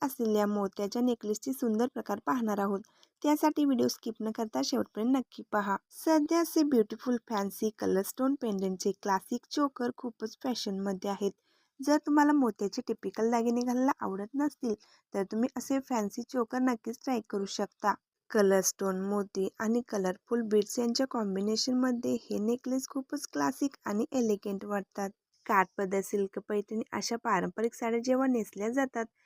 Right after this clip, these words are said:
तेव्हा मोत्याचे दागिने घालण्याला जास्त प्राधान्य दिले जाते. लग्न सोहळा, कार्यक्रमात, सणांमध्ये मोत्याचे दागिने आवर्जून घालतात. मोत्याचे दागिने घातल्यानंतर लूकमध्ये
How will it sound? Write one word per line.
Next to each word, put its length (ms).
तेव्हा 220
मोत्याचे 460
दागिने 320
घालण्याला 500
जास्त 300
प्राधान्य 560
दिले 260
जाते. 380
लग्न 400
सोहळा, 440
कार्यक्रमात, 680
सणांमध्ये 560
मोत्याचे 520
दागिने 360
आवर्जून 460
घालतात. 460
मोत्याचे 520
दागिने 420
घातल्यानंतर 720
लूकमध्ये 520